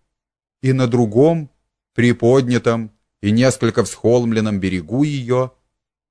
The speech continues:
раскинулся среди небольших садов город,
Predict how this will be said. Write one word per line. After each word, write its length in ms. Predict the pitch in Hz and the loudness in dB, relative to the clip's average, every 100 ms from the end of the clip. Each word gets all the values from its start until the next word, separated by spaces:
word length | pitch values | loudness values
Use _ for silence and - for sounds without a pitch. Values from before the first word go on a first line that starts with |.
| _ _ _ | _ _ _
раскинулся 800 | 110 127 - - 175 170 143 143 | 0 0 0 -2 -2 -2 -4 -4
среди 320 | - 127 120 | -2 -2 0
небольших 520 | 117 107 104 - 113 - | 0 2 0 -2 -6 -6
садов 600 | 98 90 90 120 - _ _ _ | -4 -4 0 -2 -2 _ _ _
город, 680 | 82 92 113 110 87 - | -8 2 4 2 0 -10